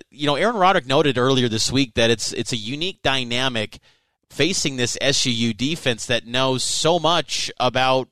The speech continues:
B Y U's offense because their offense was, was basically a carbon copy of what you guys run.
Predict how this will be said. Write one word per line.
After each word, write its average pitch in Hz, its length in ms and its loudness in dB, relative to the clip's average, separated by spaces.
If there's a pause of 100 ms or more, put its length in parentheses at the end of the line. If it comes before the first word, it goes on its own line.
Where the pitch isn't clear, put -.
(200)
B 139 140 0
Y 147 180 2
U's 127 240 0
offense 156 420 2
because 117 520 -4
their 175 200 4
offense 131 680 0 (600)
was, - 280 -2 (200)
was 113 280 0
basically 131 540 0
a 123 80 0
carbon 160 380 4
copy 151 440 0
of 117 120 2
what 120 240 2
you 190 160 -2
guys 95 340 0
run. 90 480 -6